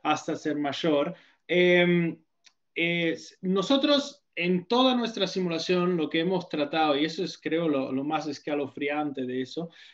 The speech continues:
que hemos tratado de capturar el, el lower bound, o sea, un límite inferior. Siempre cuando teníamos la posibilidad de elegir entre una, eh, eh, assumption, ¿cómo se dice? Bueno, me entienden. Una assumption y otra,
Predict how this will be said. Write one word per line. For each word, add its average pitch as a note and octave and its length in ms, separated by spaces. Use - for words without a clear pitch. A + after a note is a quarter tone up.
que D#3+ 340
hemos F#3+ 320
tratado F#3 480
de F3 220
capturar E3 580
el, D3 320
el C#3 220
lower D3+ 260
bound, C3 480
o B2+ 60
sea, C#3+ 180
un C#3 140
límite D#3+ 320
inferior. C3+ 440
Siempre F3 300
cuando F3 260
teníamos E3 520
la C#3 160
posibilidad D3+ 800
de F3 460
elegir D3 460
entre D3 480
una, E3 640
eh, C#3+ 400
eh, C3+ 240
assumption, C3+ 760
¿cómo C3 220
se C3 60
dice? B2+ 220
Bueno, B2 300
me C3+ 100
entienden. B2+ 480
Una G3 240
assumption F#3 560
y E3 100
otra, E3 500